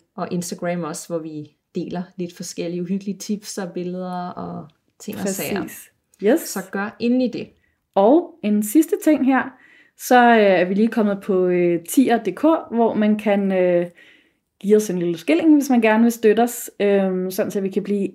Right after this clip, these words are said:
Speaker 2: endnu bedre og bruge lidt flere penge på at researche alle de her ting, og måske en dag tage ud og, øh, rapportere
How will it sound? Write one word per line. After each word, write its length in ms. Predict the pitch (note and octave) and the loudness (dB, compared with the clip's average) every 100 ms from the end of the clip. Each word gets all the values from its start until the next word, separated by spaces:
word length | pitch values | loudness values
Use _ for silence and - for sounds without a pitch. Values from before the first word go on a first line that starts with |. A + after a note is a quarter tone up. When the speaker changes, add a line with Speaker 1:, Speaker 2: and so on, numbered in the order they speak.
| - | 4
Speaker 2:
endnu 180 | A#3+ C4 | 6 6
bedre 480 | A#3 F#3+ F#3+ G3 G3 | 6 4 4 4 2
og 140 | F#3 | 0
bruge 200 | F#3 F#3 | -2 -2
lidt 140 | G3 F#3+ | -2 -2
flere 260 | - F3+ | -4 -4
penge 320 | F#3+ D#3+ F3 F3+ | -4 -6 -6 -6
på 220 | F#3 B2+ | -6 -4
at 120 | F3 | -4
researche 640 | F#3+ F#3 - F3 E3+ G3+ - | -6 -6 -2 -2 -2 -6 -4
alle 200 | D#3+ F3+ | -2 -4
de 120 | F3 | -4
her 180 | F3 - - | -6 -6 -2
ting, 180 | D4 D#4 - - _ _ | -2 -2 -8 -20 _ _
og 100 | F#3+ | -4
måske 280 | G#3 - B3 | -4 -6 -4
en 200 | A3+ A3+ | -2 0
dag 300 | F#3 - - | 0 -2 -8
tage 240 | - G#3 G#3 | -8 -6 -4
ud 200 | G3 F#3 | -6 -4
og, 420 | F3+ F3 F3 F3 | -2 0 0 0
øh, 180 | E3+ F3 E3+ _ _ - | -2 -4 -10 _ _ -8
rapportere 480 | G3+ A3+ - D#4 D4+ | -6 -4 0 0 0